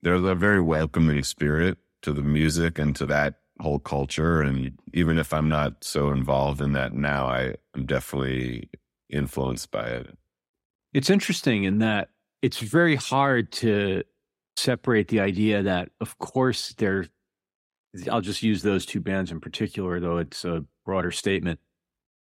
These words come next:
Speaker 2: It's the entertainment business, right? Like, there's no getting around that. It's, they're, they play in arenas and stadia, and there's, I'm sure there's the same infrastructure if you looked behind the scenes that you would see in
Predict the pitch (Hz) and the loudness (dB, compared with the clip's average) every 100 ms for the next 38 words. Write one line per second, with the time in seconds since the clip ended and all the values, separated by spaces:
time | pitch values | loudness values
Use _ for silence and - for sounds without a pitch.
0 | _ - - - 139 131 - 127 123 120 | _ -10 -6 0 0 -2 -6 -4 -2 -2
1 | 95 78 71 80 78 - 87 92 87 - | -2 -6 -6 -8 -8 -6 -4 -4 -6 -2
2 | 98 117 120 92 107 98 87 87 90 98 | -2 2 0 2 0 0 -2 -2 -2 0
3 | 85 76 78 80 - - 80 71 80 73 | 0 -2 -2 -4 -8 -6 -6 -6 -8 -8
4 | _ - - 92 87 80 - 90 139 160 | _ -10 -4 -4 -4 -6 -6 0 4 6
5 | 147 139 82 - - 139 131 131 104 85 | 4 4 0 -2 0 2 4 4 2 0
6 | 76 - - _ 107 - 135 117 - 107 | -2 -6 -14 _ -8 0 2 2 0 -2
7 | - 139 139 131 131 127 107 - 95 - | 0 2 4 4 2 0 -2 -2 -4 -2
8 | 104 90 107 98 104 - 104 - 104 110 | -6 -4 -2 -2 -2 -2 -6 -2 -2 0
9 | 101 - 95 87 87 90 90 90 90 - | -2 -4 -6 -6 -6 -6 -6 -6 -6 -8
10 | - 104 95 87 | -6 -6 -4 -4